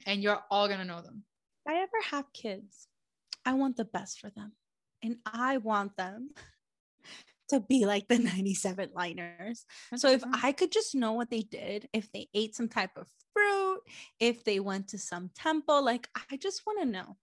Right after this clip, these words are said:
Speaker 2: <laughs>
Speaker 1: Tell
Speaker 2: Like
Speaker 1: us, what did you, what did you have? What did you have?
Speaker 2: It's
Speaker 1: 'Cause, yeah,
Speaker 2: insane.
Speaker 1: I, I thought about it and I'm like, all of these people that we mentioned basically brought me into the groups, 'cause Cookie
Speaker 2: Yeah.
Speaker 1: brought me into the group when you were introducing me to God Seven, and I was, like,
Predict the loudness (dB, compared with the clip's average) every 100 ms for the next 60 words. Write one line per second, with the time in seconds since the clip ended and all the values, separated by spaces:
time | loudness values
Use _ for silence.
0 | _ 2 4 4 2 0 -4 -8 -6 -2
1 | -2 -2 -4 -6 -6 -4 -4 -6 -10 -10
2 | -10 -12 -20 _ _ -12 -8 -6 -8 -10
3 | -14 -14 -16 _ -8 -6 -2 -2 0 2
4 | 0 0 -4 -2 -2 0 -4 -2 0 0
5 | 2 0 0 -4 -6 -6 -6 -8 -10 0
6 | 0 2 -2 -4 -4 -2 -4 -8 -14 -20
7 | _ -6 -2 0 0 0 -2 -2 -4 -4
8 | -2 -2 -4 -10 _ _ _ -4 0 0
9 | -2 -4 -2 -2 -2 -4 -4 -2 0 -2
10 | -4 -8 -8 -6 -8 -8 -16 -18 _ -8
11 | -8 -4 -4 -2 -2 0 0 0 -2 -2
12 | -6 -6 -6 -8 -10 _ -20 _ _ -2
13 | 0 2 2 0 -6 -2 -2 0 -2 0
14 | 0 0 -4 -2 -4 -4 -2 -2 -2 -4
15 | -4